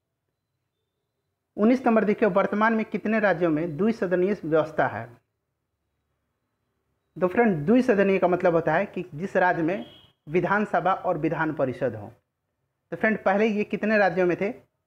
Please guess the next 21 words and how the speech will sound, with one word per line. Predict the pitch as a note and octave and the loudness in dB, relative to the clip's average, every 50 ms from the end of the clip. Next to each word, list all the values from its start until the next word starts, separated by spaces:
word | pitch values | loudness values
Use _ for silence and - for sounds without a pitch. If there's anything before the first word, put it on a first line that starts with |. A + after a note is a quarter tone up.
| _ _ _ _ _ _ _ _ _ _ _ _ _ _ _ _ _ _ _ _ _ _ _ _ _ _ _ _ _ _ _ _ _ _ _ _ _ _ _ _ _ _ - D#3+ | _ _ _ _ _ _ _ _ _ _ _ _ _ _ _ _ _ _ _ _ _ _ _ _ _ _ _ _ _ _ _ _ _ _ _ _ _ _ _ _ _ _ -6 -2
वर्तमान | D#3+ E3+ E3+ - F#3 G#3 G#3+ A3+ | 0 0 0 0 0 0 2 2
में | A3+ A3+ | 2 0
अब | A3 A3+ | 0 0
कितने | - G#3+ - A3 A3 A3 | -2 -2 0 0 0 2
राज्यों | G#3+ G#3 G3 F#3 G#3 G3+ | 2 0 0 0 -2 -2
में | G3+ F#3 | -2 -2
हैं? | E3+ F#3 F#3 G3 - _ _ _ _ _ _ _ _ _ _ - | -2 -4 -6 -6 -10 _ _ _ _ _ _ _ _ _ _ -8
तो | E3+ | -2
बताइए | E3+ F#3 F3+ F#3+ F#3 D#3+ D#3+ | -2 2 2 2 2 4 2
राइट | D#3 D#3+ F3 E3+ G3 | 2 2 0 0 -2
आंसर | F#3+ F#3 - F#3+ F#3 | -4 -4 -4 -6 -6
इसका | F3+ - F#3+ F3+ | -4 -4 -4 -2
क्या | F3+ F#3+ F3+ | 0 0 0
होगा? | F#3 E3 F3 G3+ A3 - - - _ _ _ _ _ _ _ _ _ _ _ _ _ _ _ _ _ _ _ _ _ _ _ _ _ _ _ _ _ _ _ _ _ _ _ _ _ _ _ _ _ _ _ _ _ _ _ _ _ _ _ _ _ _ _ _ _ - | 2 2 0 -2 -4 -6 -16 -20 _ _ _ _ _ _ _ _ _ _ _ _ _ _ _ _ _ _ _ _ _ _ _ _ _ _ _ _ _ _ _ _ _ _ _ _ _ _ _ _ _ _ _ _ _ _ _ _ _ _ _ _ _ _ _ _ _ -16
इसका | F3 - - F#3+ | -12 0 0 2
राइट | F#3 F#3 G#3 G#3 A#3 | 2 2 0 0 -2
आंसर | A#3 A3 A#3+ A3 | -2 0 0 0
हो | G#3+ | 2
जाएगा | G#3 G3+ G3 F#3 F3+ | 2 2 2 2 0
फ्रेंड | F#3 F3 F3+ A3 - - - _ _ _ _ _ _ _ _ - | 0 -2 -4 -4 -4 -12 -18 _ _ _ _ _ _ _ _ -2
ऑप्शन | F3 F3 F3+ - - - C4 C#4+ D4 - | -2 -2 -2 -2 -2 0 0 0 0 -2